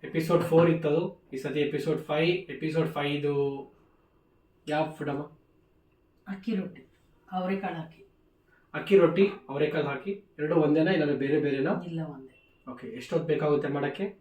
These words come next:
Speaker 2: ಏನೋ ಒಂದು ಟೆನ್ ಮಿನಿಟ್ಸ್.
Speaker 1: ಟೆನ್ ಮಿನಿಟ್ಸ್ ಬೇಕಾಗುತ್ತೆ ಮಾಡಕ್ಕೆ. ನಾವ್, ನಾವ್ ತಗೊಂಡ್, ನಾವ್ ತಗೊಳ್ಳೋ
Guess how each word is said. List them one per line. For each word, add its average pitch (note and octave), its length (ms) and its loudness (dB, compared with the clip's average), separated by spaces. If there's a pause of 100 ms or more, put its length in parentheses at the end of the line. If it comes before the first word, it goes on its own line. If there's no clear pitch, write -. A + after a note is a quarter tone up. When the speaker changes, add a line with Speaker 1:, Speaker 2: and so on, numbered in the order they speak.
(500)
Speaker 2:
ಏನೋ C#4+ 220 0
ಒಂದು F3+ 120 -4
ಟೆನ್ D3+ 220 -6
ಮಿನಿಟ್ಸ್. - 300 -20 (360)
Speaker 1:
ಟೆನ್ C#3 180 -2
ಮಿನಿಟ್ಸ್ C#3+ 220 0
ಬೇಕಾಗುತ್ತೆ C3+ 480 -4
ಮಾಡಕ್ಕೆ. C3 300 -4 (720)
ನಾವ್, D3 260 -2 (160)
ನಾವ್ D3 200 -2
ತಗೊಂಡ್, C#3+ 240 -2
ನಾವ್ D3 180 -4
ತಗೊಳ್ಳೋ D3 240 0